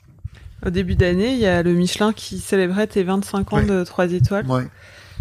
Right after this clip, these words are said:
Speaker 1: Comment fait-on, euh, pour durer et pour rester, euh, pour
Speaker 2: Bah,
Speaker 1: rester dans la tendance ?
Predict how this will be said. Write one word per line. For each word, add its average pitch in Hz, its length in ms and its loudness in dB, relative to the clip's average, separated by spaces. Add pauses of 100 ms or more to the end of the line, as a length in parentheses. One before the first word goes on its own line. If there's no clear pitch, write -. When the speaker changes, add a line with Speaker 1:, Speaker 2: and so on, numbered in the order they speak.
Speaker 1:
Comment 226 260 2
fait-on, 220 600 0
euh, 170 360 0
pour 185 240 -4
durer 190 600 0
et 185 40 -4
pour - 200 -10
rester, 202 500 -2
euh, 170 300 -6 (480)
pour 113 120 -6
Speaker 2:
Bah, 151 80 -4
Speaker 1:
rester 208 400 2
dans 208 160 2
la 180 100 -2
tendance ? 214 540 2